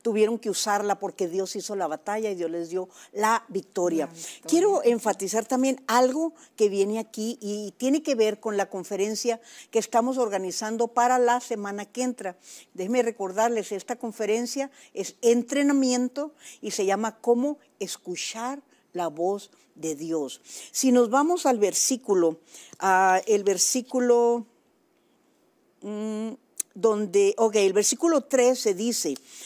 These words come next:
Speaker 1: "Y todo Judá estaba en pie delante de Jehová con sus niños, sus mujeres y sus hijos", como usted lo dijo.
Speaker 2: Ujú.
Speaker 1: Versículo catorce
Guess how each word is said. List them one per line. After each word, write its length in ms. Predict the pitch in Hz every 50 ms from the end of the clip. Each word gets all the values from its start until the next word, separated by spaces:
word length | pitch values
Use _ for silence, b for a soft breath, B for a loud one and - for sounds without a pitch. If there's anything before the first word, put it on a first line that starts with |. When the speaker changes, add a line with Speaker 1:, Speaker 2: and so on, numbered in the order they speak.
| B B
Speaker 1:
"Y 140 | B 233 220
todo 320 | - - - 339 359 370 359
Judá 340 | - 311 277 226 220 208 -
estaba 300 | 294 - - 233 220 233
en 120 | 240 240 -
pie 160 | 220 208 202
delante 340 | 220 220 202 185 180 - 208
de 80 | 190
Jehová 300 | - - 202 165 170 165 -
con 120 | 208 202
sus 160 | - 220 196
niños, 240 | 185 185 165 180 190
sus 120 | 226 208
mujeres 400 | 190 185 165 - 156 139 160 160
y 80 | 202 202
sus 240 | - 240 262 - -
hijos", 240 | 359 320 311 220 -
como 200 | - 180 160 156
usted 180 | 147 - 170
lo 100 | 151 175
dijo. 200 | 185 220 - 240
Speaker 2:
Ujú. 280 | 240 240 226 233 262 320
Speaker 1:
Versículo 640 | 403 - 170 - - - 269 214 - 277 277 269 262
catorce 600 | 262 247 214 - - 254 269 262 - - 185 156